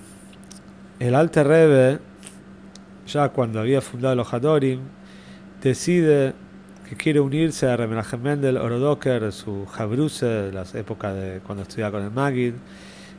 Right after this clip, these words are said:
y Reb Avraham Kalisker, otro tzadik muy grande, un Rebbe,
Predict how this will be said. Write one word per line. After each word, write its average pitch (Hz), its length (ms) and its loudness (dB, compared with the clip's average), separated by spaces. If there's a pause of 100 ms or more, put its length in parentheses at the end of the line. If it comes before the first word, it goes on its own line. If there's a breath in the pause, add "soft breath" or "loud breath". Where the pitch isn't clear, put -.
y 120 100 -4
Reb 117 140 -2
Avraham 120 380 0
Kalisker, 139 640 2
otro 110 180 -4
tzadik 123 420 0
muy 113 180 -8
grande, 131 600 0 (180)
un 107 160 -10
Rebbe, 135 500 2